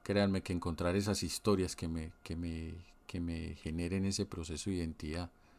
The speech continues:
¿cierto? Eh, a, a todos los que estamos fuera, que de alguna manera tenemos como un desarraigo, encontrar esas historias que son vasos comunicantes todavía con nuestra tierra, nos hacen te-, sentir muy bien.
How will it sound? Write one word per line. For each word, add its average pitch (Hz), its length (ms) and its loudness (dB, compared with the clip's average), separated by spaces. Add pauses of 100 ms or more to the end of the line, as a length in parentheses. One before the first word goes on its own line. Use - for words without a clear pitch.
(280)
¿cierto? - 360 -4 (600)
Eh, 85 220 -2
a, 82 240 -6
a 85 140 -4
todos 92 260 2
los 98 140 2
que - 80 -6
estamos 92 340 0
fuera, 95 300 2
que - 120 -4
de 82 60 0
alguna 82 260 -2
manera 92 400 0 (120)
tenemos 87 320 -2
como 87 180 -2
un 85 60 -2
desarraigo, 87 760 0 (400)
encontrar 92 480 4
esas 107 280 4
historias 92 420 0
que 87 240 -6 (140)
son 87 280 -2
vasos 101 280 2
comunicantes 85 720 -2
todavía 90 320 -2
con 87 140 -6
nuestra 85 260 -6
tierra, 85 400 -4 (400)
nos 90 180 -2
hacen 85 280 2
te-, 82 200 -6
sentir 82 380 -2
muy 87 140 2
bien. 85 220 0